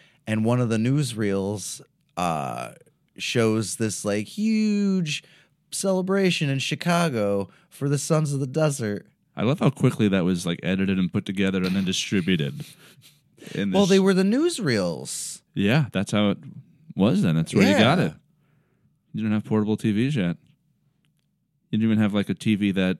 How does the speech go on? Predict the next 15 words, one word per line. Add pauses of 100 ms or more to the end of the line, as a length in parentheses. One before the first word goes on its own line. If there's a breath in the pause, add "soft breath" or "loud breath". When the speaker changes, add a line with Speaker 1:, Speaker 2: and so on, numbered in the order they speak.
(120)
Speaker 1:
How
did
they
get
that
all
the
way, (1400)
<laughs>
all
Speaker 2:
Yeah,
Speaker 1:
the
way
there?
Speaker 2:
I,